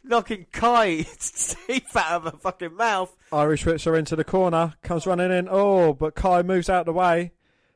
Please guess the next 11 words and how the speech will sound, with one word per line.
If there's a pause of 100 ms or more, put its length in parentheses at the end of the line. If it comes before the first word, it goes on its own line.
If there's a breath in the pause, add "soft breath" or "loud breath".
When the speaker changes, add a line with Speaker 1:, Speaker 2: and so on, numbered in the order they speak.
(100)
Speaker 2:
Delivers
a
lovely
forearm. (160)
Speaker 1:
Oh. (100)
Speaker 2:
Gets
blocked
the
second
one,
though.